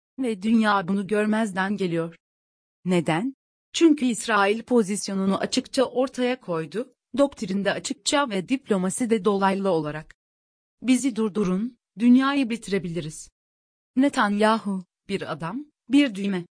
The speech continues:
Batılı istihbarat ajansları, Benjamin Netanyahu'yu uzun süredir psikolojik olarak dengesiz olarak değerlendiriyor. Paranoya, intikam ve kendini koruma ile tüketilmiş bir adam. Şu anda yolsuzluk suçlamasıyla yargılanıyor.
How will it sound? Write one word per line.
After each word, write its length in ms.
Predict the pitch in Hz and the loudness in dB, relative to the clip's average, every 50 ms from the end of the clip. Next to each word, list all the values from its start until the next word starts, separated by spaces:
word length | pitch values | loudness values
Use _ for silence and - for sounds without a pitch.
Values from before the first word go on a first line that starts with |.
| _ _ _ _ _ _ _ _ _ _ _ - | _ _ _ _ _ _ _ _ _ _ _ -4
Batılı 340 | 190 196 - - 185 170 156 | -4 -4 -4 -4 -4 -4 -4
istihbarat 760 | 139 - - - 233 214 - 226 214 208 214 226 240 - 202 | -4 -6 -6 -4 -4 -4 -2 0 0 0 2 0 0 -2 -2
ajansları, 800 | 196 185 180 214 202 208 196 - - 190 170 165 175 240 302 _ _ _ _ - | -2 -2 0 -2 -2 -4 -4 -4 -4 -4 -2 -2 -4 -6 -8 _ _ _ _ 2
Benjamin 640 | 226 294 311 311 294 262 240 233 240 247 247 233 | 4 6 6 6 6 6 6 6 6 4 4 4
Netanyahu'yu 760 | 226 226 - 269 240 226 226 226 214 202 196 220 220 226 233 | 2 2 2 2 2 2 2 0 0 -2 -2 -2 0 2 2
uzun 280 | 240 214 196 220 226 220 | 2 0 0 0 -2 -2
süredir 520 | - - 254 208 196 143 190 202 202 - | 0 0 0 0 0 0 -2 -6 -6 -6
psikolojik 640 | - - - - - 240 226 233 220 240 254 - - | -8 -8 -6 -2 2 4 4 4 4 2 -2 -4 -4
olarak 380 | 220 196 180 170 170 185 - - | -6 -6 -4 -6 -6 -8 -6 -2
dengesiz 500 | 220 196 196 196 202 202 - 226 208 - | -2 0 0 -2 -4 -6 -8 -8 -8 -6
olarak 420 | - 185 175 165 170 170 - - | -4 -2 0 0 -2 -2 -4 -6
değerlendiriyor. 960 | 185 175 170 160 160 165 160 156 160 165 165 170 165 160 160 151 156 - - _ _ _ _ _ - | -6 -4 -2 -2 -4 -4 -4 -4 -4 -4 -4 -6 -6 -8 -8 -10 -10 -12 -16 _ _ _ _ _ -4
Paranoya, 520 | 254 226 208 196 190 170 160 160 185 262 - _ _ _ - | -4 -2 0 0 0 0 -2 -4 -6 -8 -10 _ _ _ 2
intikam 580 | 240 226 220 - 233 - 240 240 226 214 202 | 4 4 4 2 -2 -2 0 2 2 2 2
ve 140 | 208 220 220 | -2 -2 -2
kendini 440 | - 240 240 233 233 220 247 285 302 | -2 0 0 0 2 2 2 2 2
koruma 360 | 294 254 240 240 254 262 269 | 2 0 0 2 2 2 2
ile 240 | 240 214 196 220 240 | 2 0 0 -2 -2
tüketilmiş 800 | - - 185 - 185 180 - - 175 160 165 165 165 - - - | -2 -4 -8 -6 -6 -6 -6 -4 -4 0 0 0 -2 -4 -6 -6
bir 80 | 170 151 | -4 -4
adam. 300 | 151 143 151 143 143 - _ _ _ _ _ _ _ _ _ _ _ _ - | -4 -4 -6 -10 -12 -14 _ _ _ _ _ _ _ _ _ _ _ _ -8
Şu 200 | - - 370 359 | -2 2 2 4
anda 260 | 349 349 311 277 285 | 4 4 4 4 2
yolsuzluk 680 | 269 240 226 226 226 226 - 247 226 196 202 226 - - | 2 2 2 2 2 0 -4 -6 -6 -6 -6 -10 -10 -10
suçlamasıyla 760 | - - 180 - - 190 175 165 165 - - 214 185 170 180 | -12 -10 -8 -6 -2 -2 -2 -2 -2 -4 -2 -4 -2 -2 -2
yargılanıyor. 840 | 180 185 180 175 180 175 185 180 180 180 175 170 165 160 165 - | 0 0 2 0 0 0 -2 -2 -2 0 0 0 -2 -4 -6 -12